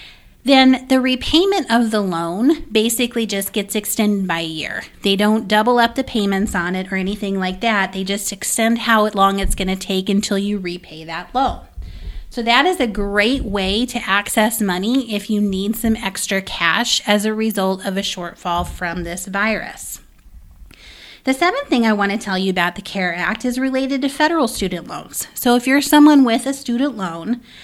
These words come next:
your required payments of both principal and interest on federal student loans are suspended until September thirtieth.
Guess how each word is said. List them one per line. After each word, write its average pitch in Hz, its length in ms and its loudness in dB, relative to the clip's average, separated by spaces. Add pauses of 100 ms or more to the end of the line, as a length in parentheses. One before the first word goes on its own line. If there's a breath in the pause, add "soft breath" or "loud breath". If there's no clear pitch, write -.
(180 loud breath)
your 233 160 2
required 247 600 2
payments 226 560 0
of 220 160 -2
both 208 260 -2
principal 269 640 2
and 247 160 2
interest 233 800 0
on 214 200 4
federal 214 400 -2
student 226 420 2
loans 185 380 -2 (100)
are 196 220 4
suspended 226 1080 2 (260 loud breath)
until 226 380 2
September 214 640 -2
thirtieth. 226 760 -4